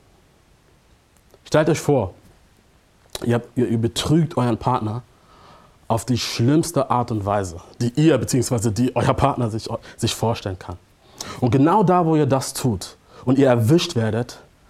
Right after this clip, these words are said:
sagt euch euer Partner, "Ich vergebe dir.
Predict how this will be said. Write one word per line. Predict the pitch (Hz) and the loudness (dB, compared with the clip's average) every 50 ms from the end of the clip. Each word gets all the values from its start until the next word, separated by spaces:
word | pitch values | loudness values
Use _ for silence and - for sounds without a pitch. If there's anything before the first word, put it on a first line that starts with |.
| _ _ _ _ | _ _ _ _
sagt | - - 120 - 113 | -8 -6 -6 -6 -4
euch | 107 | -4
euer | - 107 107 101 | -4 -2 -4 -4
Partner, | - - 123 - - 110 107 104 - _ _ _ _ _ _ _ _ _ _ _ _ _ _ _ _ _ _ _ _ _ - - | -2 -2 -2 -2 -2 -4 -6 -8 -10 _ _ _ _ _ _ _ _ _ _ _ _ _ _ _ _ _ _ _ _ _ -20 -16
"Ich | - - | -14 -8
vergebe | - 101 95 101 104 107 101 101 | -8 -6 -4 -4 -4 -4 -6 -8
dir. | 92 92 | -8 -10